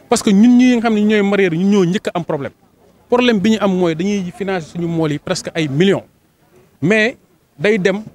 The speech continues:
cinq minutes bu ñëwee ne la matériel bi dem naa géej mais fekkuma ko fa. Te loolu ñun dañuy am problème. Fi ne nii ci ay problème yu métti lañ am na ci mareyeur yoo xamante ni fi may waxee yow nii ñu ngi dem ci yoon.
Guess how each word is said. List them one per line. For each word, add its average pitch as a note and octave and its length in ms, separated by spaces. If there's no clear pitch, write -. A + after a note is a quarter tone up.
cinq B3+ 320
minutes A3 300
bu F3+ 140
ñëwee G3+ 280
ne F#3 100
la E3 100
matériel E3+ 340
bi D#3 80
dem E3 180
naa E3 140
géej D3 220
mais C#3 120
fekkuma C#3 320
ko A2+ 80
fa. - 100
Te D#3 60
loolu G3 320
ñun F#3+ 140
dañuy G3 200
am G3+ 120
problème. E3 300
Fi G#3+ 60
ne A#3+ 120
nii A#3 80
ci G#3+ 160
ay G#3+ 100
problème G#3 360
yu F#3 60
métti G#3 200
lañ F3+ 80
am A3+ 80
na B3 80
ci A#3+ 180
mareyeur A#3 280
yoo G#3+ 100
xamante G3 300
ni E3+ 60
fi A3 100
may A3+ 100
waxee G#3+ 220
yow F#3 120
nii D3 200
ñu F3 100
ngi F#3+ 80
dem F3+ 140
ci - 120
yoon. D3+ 160